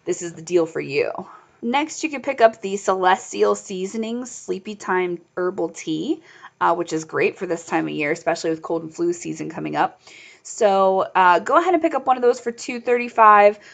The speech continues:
We have a dollar rebate back on Ibotta. If you haven't signed up for Ibotta yet, our code is in the description box down below.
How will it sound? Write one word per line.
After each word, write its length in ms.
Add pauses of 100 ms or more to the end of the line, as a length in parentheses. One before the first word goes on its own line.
(120)
We 80
have 100
a 60
dollar 440
rebate 460
back 320
on 120
Ibotta. 760
If 140
you 80
haven't 240
signed 200
up 140
for 180
Ibotta 380
yet, 240
our 140
code 340
is 160
in 80
the 80
description 460
box 260
down 220
below. 580